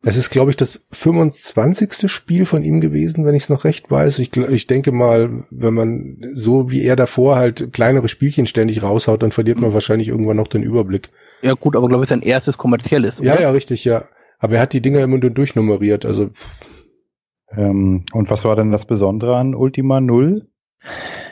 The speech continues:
Speaker 2: Es war, ich müsste es gespielt haben, Weihnachten einundachtzig, zweiundachtzig auf dem Apple zwei.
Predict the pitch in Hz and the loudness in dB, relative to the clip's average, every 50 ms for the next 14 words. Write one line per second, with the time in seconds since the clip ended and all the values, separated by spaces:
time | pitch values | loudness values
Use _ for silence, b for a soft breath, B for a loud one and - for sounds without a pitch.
0 | B B B B B _ - - 131 120 - - - 123 120 123 123 117 127 139 | B B B B B _ -4 -2 -2 -2 -2 -6 -8 -6 -4 0 2 2 2 2
1 | 160 170 170 170 156 - - - 131 131 143 175 185 - - 165 143 - - 156 | 2 2 0 -2 -4 -6 -8 -6 -4 -2 0 0 0 0 -2 -4 -4 -2 -2 -4
2 | 127 - - - 160 165 156 - - 139 131 127 127 127 123 123 127 123 135 151 | -4 -4 -4 -2 0 0 0 0 -2 0 0 0 -2 -4 -4 -2 0 0 0 0
3 | 165 - - - - 147 - - - - 147 170 185 180 - - 147 143 - - | -2 -2 -4 -6 -8 -8 -8 -8 -6 -4 -4 -2 -2 -4 -4 -4 -6 -6 -6 -6
4 | - 131 - - - - - 160 165 131 117 - - 113 - - - - 135 165 | -10 -10 -10 -12 -10 -2 0 0 0 0 -2 -4 -6 -6 -8 -8 -8 -4 -2 -2
5 | 190 - - - _ _ _ b b b b b b b b b b b b b | -2 -4 -10 -20 _ _ _ b b b b b b b b b b b b b
6 | b 117 120 123 - 127 117 - 120 110 - 117 113 - - - - 117 117 113 | b -2 0 0 0 -4 -4 -2 -2 -2 0 -2 -2 -4 -8 -14 -8 -2 0 0
7 | 113 117 127 160 226 247 | 2 2 2 2 0 -2